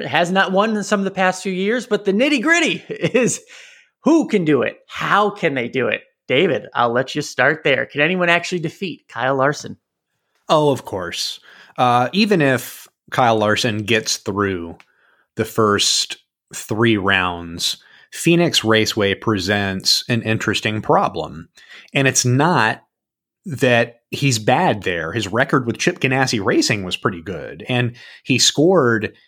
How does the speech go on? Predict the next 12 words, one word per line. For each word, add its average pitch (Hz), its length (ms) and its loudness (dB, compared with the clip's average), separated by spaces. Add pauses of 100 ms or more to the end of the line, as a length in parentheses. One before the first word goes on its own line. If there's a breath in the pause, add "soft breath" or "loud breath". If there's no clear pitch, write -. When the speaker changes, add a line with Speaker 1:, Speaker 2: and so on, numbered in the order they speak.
(280 soft breath)
Speaker 2:
a 120 440 2
high 131 320 0
adjusted 120 500 0
pass 123 320 -2
efficiency 107 760 -4
in 110 300 -4
the 101 80 -6
spring, 113 640 0 (540)
but 127 460 0
what 127 360 0
he 123 240 -2
lacked 104 720 0